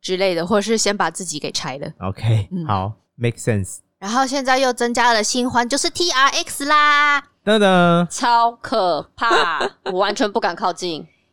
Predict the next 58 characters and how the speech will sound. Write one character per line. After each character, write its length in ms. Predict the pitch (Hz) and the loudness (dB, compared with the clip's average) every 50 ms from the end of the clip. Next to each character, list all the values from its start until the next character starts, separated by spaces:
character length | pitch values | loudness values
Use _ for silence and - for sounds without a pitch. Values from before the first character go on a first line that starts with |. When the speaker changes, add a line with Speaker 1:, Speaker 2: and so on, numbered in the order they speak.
| _ _ | _ _
Speaker 1:
咦， 240 | 185 190 190 196 196 | -8 -4 -4 -2 0
那 100 | 214 226 | 0 0
个 140 | 220 233 | 2 2
我 100 | 208 196 | 2 2
觉 140 | 180 - 190 | 2 0 0
得 100 | 180 - | 0 0
很 160 | - - 180 | -2 -2 -4
好 180 | 180 208 240 185 | -4 -2 -2 -2
玩 360 | 165 156 151 147 131 127 135 135 | 0 0 0 -2 -2 -4 -8 -12
呢。 580 | 143 143 143 143 147 147 147 147 147 143 151 - _ _ _ _ _ _ _ _ _ _ _ _ _ _ | -12 -12 -12 -12 -12 -12 -12 -12 -14 -14 -16 -18 _ _ _ _ _ _ _ _ _ _ _ _ _ _
我 100 | - 190 | -6 -4
们 200 | 185 190 185 185 | -4 -2 -4 -4
的 140 | 175 175 175 | -2 -4 -2
那 180 | 170 180 190 196 | -2 -2 -4 -2
个 240 | 190 185 170 160 165 | -2 -2 -2 -2 -2
健 220 | - - 233 226 | -2 -2 -2 0
身 240 | 233 226 196 202 214 | -2 -2 -2 -2 -2
教 180 | 220 208 190 | 0 0 0
练 160 | 180 196 190 175 | 0 -2 -4 -4
的 140 | 165 156 | -4 -6
朋 280 | 151 - - 156 135 139 | -6 -6 -8 -10 -8 -6
友， 260 | 147 160 147 - - - _ _ | -6 -6 -6 -6 -10 -14 _ _
Speaker 2:
对。 160 | - 113 110 | 0 0 0
Speaker 1:
就 60 | 202 | 2
是 140 | 214 233 226 | 0 0 0
有 120 | 190 165 | 0 0
教 500 | 165 - 202 196 202 202 202 208 208 214 - _ _ _ | 0 0 0 2 2 2 2 0 -2 -4 -8 _ _ _
我 80 | - 160 | -12 -10
们 180 | 156 156 160 | -8 -6 -4
一 60 | 180 208 | -4 -2
些 220 | 202 - 175 175 | -2 -2 -2 -2
动 260 | - - 180 156 156 | -2 -4 -4 -4 -8
作。 320 | 160 - - 160 - - - _ _ _ _ | -10 -6 -6 -6 -6 -6 -10 _ _ _ _
Speaker 2:
是。 280 | - - 127 110 101 | -6 -2 0 0 0
Speaker 1:
其 180 | 98 - 220 240 | 0 0 0 0
实 80 | 254 | 0
在 160 | 240 254 247 233 | 2 0 0 0
这 160 | - 247 240 | 0 -2 -2
之 140 | 220 214 208 | -2 -4 -4
中 180 | 196 208 208 | -4 -4 -4
就 120 | 196 214 208 | -4 -6 -4
得 160 | - 175 160 | -4 -4 -2
到 140 | - 185 185 | -2 -2 -2
蛮 160 | 170 147 143 | -4 -6 -6
大 140 | 170 160 151 | -6 -6 -6
的 100 | 143 143 | -6 -8
乐 160 | 139 147 143 | -8 -8 -8
趣。 320 | - - - - - - _ _ _ _ _ _ _ | -8 -8 -8 -10 -12 -16 _ _ _ _ _ _ _
而 80 | - 240 | -6 -4
且 180 | 233 277 226 | -2 -2 -2
因 200 | 190 202 220 233 233 | -2 -2 -4 -2 0
为 160 | 247 240 226 | 0 0 0
就 160 | 226 233 233 | 0 0 -2
是 460 | 226 240 240 233 226 214 202 185 - - _ _ | -2 -4 -4 -2 -2 -2 -4 -6 -8 -12 _ _
喜 300 | - - - - 180 185 | -6 -4 -2 -2 -2 0
欢 240 | 208 226 226 233 | 0 0 0 0
运 180 | 233 240 233 208 | -2 -2 -2 0
动， 160 | 208 233 285 | 0 0 0